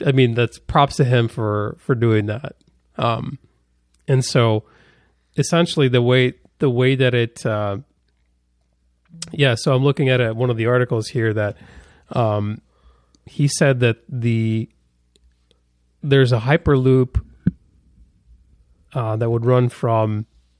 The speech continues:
L A to the Bay Area. Um, basically, it would run for about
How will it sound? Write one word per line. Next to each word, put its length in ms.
L 240
A 260
to 560
the 100
Bay 260
Area. 540
Um, 460
basically, 480
it 40
would 140
run 280
for 360
about 400